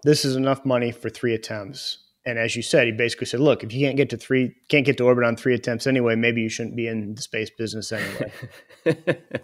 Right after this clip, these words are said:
Speaker 2: What was fascinating about that is that the incentive totally changed when it was his money, and there was a much more centralized control over the business versus a significant amount,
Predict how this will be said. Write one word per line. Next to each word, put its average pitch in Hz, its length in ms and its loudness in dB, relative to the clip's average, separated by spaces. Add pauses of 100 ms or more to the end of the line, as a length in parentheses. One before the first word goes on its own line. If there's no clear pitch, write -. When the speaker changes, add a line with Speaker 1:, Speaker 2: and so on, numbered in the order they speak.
(760)
Speaker 2:
What 120 140 -2
was 110 120 -4
fascinating 139 380 2
about 101 160 0
that 98 120 0
is 95 100 -6
that 101 120 0
the 107 140 -4
incentive 139 480 0
totally 113 420 -2
changed 110 440 -2
when 95 100 -6
it - 80 -14
was 87 140 -12
his 151 220 -2
money, 92 440 -2 (440)
and 92 540 -2
there 104 180 -4
was 101 200 -4
a 104 40 -6
much 120 280 0
more 107 600 0 (520)
centralized 110 800 0
control 95 440 -4
over 85 300 -10
the 76 320 -8 (300)
business - 520 -12 (140)
versus 85 680 -8 (100)
a 90 100 -6
significant 104 600 -6
amount, 87 340 -4